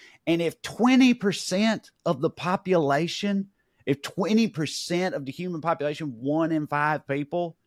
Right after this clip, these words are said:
was operating the way meerkats do or whatever, like, dude, it'd be Mad Max out here. Like, we're nowhere near as fucking violent and, and sorry as hell as meerkats are. Meerkats are just one example.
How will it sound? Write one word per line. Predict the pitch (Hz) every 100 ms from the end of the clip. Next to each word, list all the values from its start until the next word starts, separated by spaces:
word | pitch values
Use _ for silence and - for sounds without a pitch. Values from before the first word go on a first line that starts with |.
| _ _ _ _
was | 135 147 -
operating | 156 170 156 156 170 143
the | 160
way | 156 151
meerkats | 127 139 170 - 175 185 156
do | 156 180 185
or | 185
whatever, | 180 190 180 190 - _ _
like, | 151 151 139 _ _ _ _ -
dude, | 247 226 -
it'd | 202
be | 180 233
Mad | 160 175 196 190 156
Max | 165 240 233 - - - -
out | 139 127
here. | 131 120
Like, | 131 -
we're | 190
nowhere | 202 208 185 185 196
near | 196 202 214 247 262 262 240 202 190 _ _ _ _ _
as | 151 147
fucking | - 160 143 143 127 117 - _ _
violent | 131 147 131 120 110 -
and, | 120 120 107 - 117
and | 120 110 101
sorry | - - 151 139 123 107
as | 104
hell | 123 117 104 92 65
as | 104
meerkats | 131 135 127 - 113 98 -
are. | 101 95
Meerkats | 107 180 220 190 165
are |
just | 156 160
one | 175 185
example. | 175 202 214 - 92